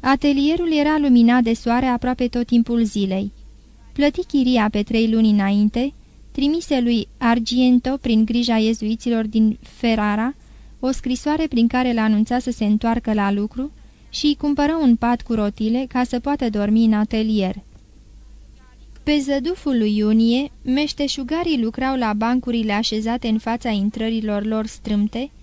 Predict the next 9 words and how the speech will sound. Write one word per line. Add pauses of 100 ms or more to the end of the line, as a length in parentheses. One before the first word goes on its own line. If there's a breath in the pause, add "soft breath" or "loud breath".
(340 soft breath)
boiangiii
cu
brațele
pătate
de
albastru,
verde
și
roșu,